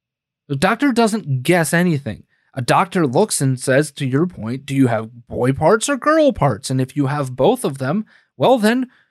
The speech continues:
guess what?" Um, that's a different conversation. But more importantly, more importantly,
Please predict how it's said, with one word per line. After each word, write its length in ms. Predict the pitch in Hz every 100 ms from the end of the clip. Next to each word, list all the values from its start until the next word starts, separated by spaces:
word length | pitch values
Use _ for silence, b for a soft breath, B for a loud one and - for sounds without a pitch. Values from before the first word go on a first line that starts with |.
| b -
guess 260 | 165 160 170
what?" 360 | 165 - - _ _ _ 139
Um, 340 | 131 120 110 _ _
that's 300 | 123 131 143
a 60 | 175
different 280 | 147 165 139
conversation. 600 | 151 139 147 147 110 98 _ _
But 140 | 139 139
more 220 | 170 170
importantly, 840 | 135 220 269 143 131 123 131 196 _ _ _ _ 135
more 360 | 139 190 180
importantly, 880 | 156 135 - 170 143 120 110 110 135